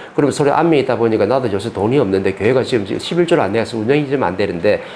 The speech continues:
잘 됐다 해가지고 목사도 장로도 전부 다 그 코인 투자한다니까.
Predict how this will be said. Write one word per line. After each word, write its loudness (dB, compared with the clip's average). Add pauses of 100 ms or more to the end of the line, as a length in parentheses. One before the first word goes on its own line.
(120)
잘 0
됐다 2
해가지고 0
목사도 2
장로도 2
전부 0
다 0
그 2
코인 2
투자한다니까. -4